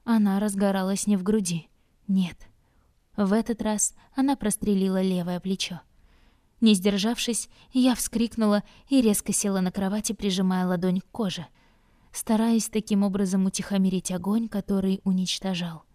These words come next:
«Что случилось?» Триша активировала артефакты света и оказалась рядом со мной. «Фрея, что такое? Опять сила?»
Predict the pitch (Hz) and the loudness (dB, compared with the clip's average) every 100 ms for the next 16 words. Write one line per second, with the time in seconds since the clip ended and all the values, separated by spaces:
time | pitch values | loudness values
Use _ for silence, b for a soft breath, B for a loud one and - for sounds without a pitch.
0 | _ _ _ _ _ _ _ _ _ - | _ _ _ _ _ _ _ _ _ -8
1 | - 294 - 349 - 311 208 - - _ | 0 2 2 2 4 4 4 2 -4 _
2 | _ _ _ - 220 190 202 - 214 208 | _ _ _ 2 4 4 0 -2 0 0
3 | 202 190 190 185 - 196 196 190 196 - | 2 0 0 -2 -6 -6 -6 -6 -6 -4
4 | 226 254 240 233 b b 294 262 233 202 | -2 -2 -4 -6 b b 0 2 4 4
5 | 202 196 - 190 185 190 220 214 170 - | 2 0 -2 0 2 0 2 0 -2 -8
6 | b b b - 320 302 208 185 B B | b b b 0 4 6 4 2 B B
7 | B - 359 320 - 240 208 - b _ | B 2 4 4 2 2 2 -4 b _
8 | _ - 294 - 330 - - 277 214 | _ 0 0 4 2 2 4 4 2